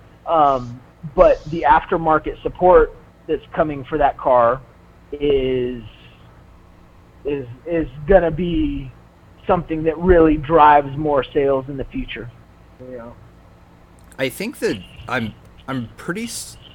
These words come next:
Speaker 2: surprised about the, uh, the numbers of units that move. Like, I, you know, I, I,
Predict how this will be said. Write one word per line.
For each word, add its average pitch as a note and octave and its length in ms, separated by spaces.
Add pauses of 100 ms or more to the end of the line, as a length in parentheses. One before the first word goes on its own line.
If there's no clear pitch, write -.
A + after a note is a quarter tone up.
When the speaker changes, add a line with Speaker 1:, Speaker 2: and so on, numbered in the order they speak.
(120)
Speaker 2:
surprised C#3+ 840
about A2 560
the, G#2+ 320
uh, G2 200 (880)
the A2 80
numbers G#2+ 480
of F#2 100 (180)
units G#2 500
that F#2+ 200
move. F2+ 320 (300)
Like, G2+ 360
I, G2 220 (340)
you A2 120
know, G2+ 160
I, G#2 340
I, G#2 120